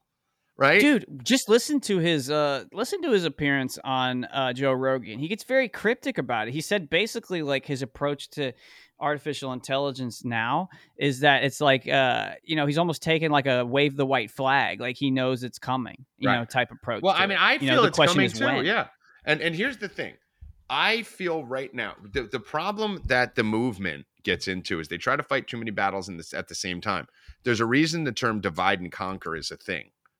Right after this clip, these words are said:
Speaker 1: right?
Speaker 2: Yeah.
Speaker 1: Because you can't have everyone laser focused on one thing or else the fucking d-, p-, more powerful army is gonna win. In covid in twenty twenty, when the businesses shut down, the economics shut down, and everything shut down,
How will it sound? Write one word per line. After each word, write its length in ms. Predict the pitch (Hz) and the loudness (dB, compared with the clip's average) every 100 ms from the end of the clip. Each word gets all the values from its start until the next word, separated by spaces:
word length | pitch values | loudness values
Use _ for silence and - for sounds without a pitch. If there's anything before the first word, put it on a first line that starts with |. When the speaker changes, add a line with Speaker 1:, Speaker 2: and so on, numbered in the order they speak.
| _ | _
Speaker 1:
right? 280 | 90 95 113 - | 0 0 -2 -4
Speaker 2:
Yeah. 220 | 156 135 - | -2 -2 2
Speaker 1:
Because 340 | 127 139 123 | 2 4 2
you 120 | 120 127 | 0 -4
can't 440 | - 156 170 170 | -2 4 4 4
have 200 | 143 110 131 | -2 -4 0
everyone 540 | 127 127 143 117 101 | 2 4 2 2 2
laser 360 | 110 127 110 107 | 4 4 4 -2
focused 540 | - 120 127 110 - | 2 2 2 -2 -2
on 160 | 98 95 | -2 0
one 200 | 110 101 | -2 -2
thing 360 | - 131 113 | -2 0 0
or 80 | 92 | -2
else 180 | 90 90 | -4 -6
the 160 | - 85 | -8 -2
fucking 480 | 117 107 98 80 73 | 0 2 -2 -8 -12
d-, 100 | - 85 - | -8 -8 -6
p-, 140 | 107 110 | -6 -2
more 160 | 120 | -2
powerful 580 | - 120 123 117 - 101 | 0 2 2 2 0 -2
army 280 | 104 120 113 | 2 2 2
is 120 | 90 | 0
gonna 140 | 95 87 | -4 -2
win. 300 | 107 76 _ _ _ _ _ - | -2 -2 _ _ _ _ _ 0
In 160 | 131 113 | 0 2
covid 380 | 147 208 202 | 4 6 4
in 80 | 135 | 0
twenty 320 | - 127 139 | -2 -2 0
twenty, 400 | 113 113 113 143 _ - - | -2 -4 -2 -4 _ -20 -14
when 140 | - 107 | -4 -2
the 60 | |
businesses 460 | 92 131 147 135 120 | 2 2 0 -4 -2
shut 240 | - 113 | 0 0
down, 240 | 113 107 123 | 0 -2 -2
the 100 | 104 | -2
economics 520 | 113 107 107 117 - | -2 -4 -4 -4 -4
shut 200 | 117 110 | -6 -2
down, 260 | 107 107 110 | 0 0 0
and 60 | |
everything 300 | 101 117 117 | -4 -4 -6
shut 240 | 104 113 98 | -4 -4 -2
down, 180 | 107 | -4